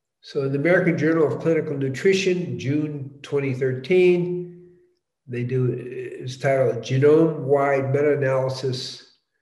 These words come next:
Shows Common Genetic Variants Associated with Macronutrient Intake. What does that mean? Well, first, we've got a study. That's what it means. We got some science behind it.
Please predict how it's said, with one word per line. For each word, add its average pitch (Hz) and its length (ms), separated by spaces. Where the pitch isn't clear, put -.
Shows 135 360
Common 170 580
Genetic 147 580
Variants 143 640
Associated 123 640
with 117 220
Macronutrient 123 1000
Intake. 120 340
What 156 80
does 170 120
that 135 260
mean? 143 720
Well, 139 120
first, 185 280
we've 131 120
got 135 160
a 113 40
study. 107 460
That's 127 220
what 131 120
it 110 140
means. 101 420
We 117 120
got 123 220
some 131 160
science 131 460
behind 104 260
it. - 100